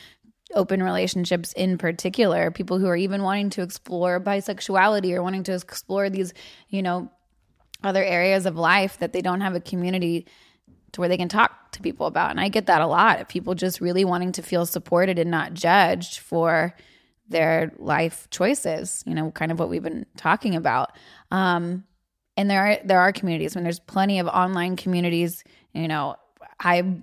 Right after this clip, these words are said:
I'm throwing a retreat in May, an all women's retreat in May with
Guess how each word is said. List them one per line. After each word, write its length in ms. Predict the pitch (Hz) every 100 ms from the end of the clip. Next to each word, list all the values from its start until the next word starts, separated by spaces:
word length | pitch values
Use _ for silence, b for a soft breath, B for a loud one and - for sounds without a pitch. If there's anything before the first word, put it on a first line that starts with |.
| - -
I'm 200 | 180 180
throwing 340 | 202 185 185
a 60 | 175
retreat 460 | 175 - 185 175
in 200 | 180 170
May, 400 | 175 170 175 208 202
an 120 | 185
all 440 | - 180 175 170 -
women's 440 | - 185 175 180
retreat 400 | 185 175 - 180
in 160 | 185 180
May 180 | 170 180
with 160 | 180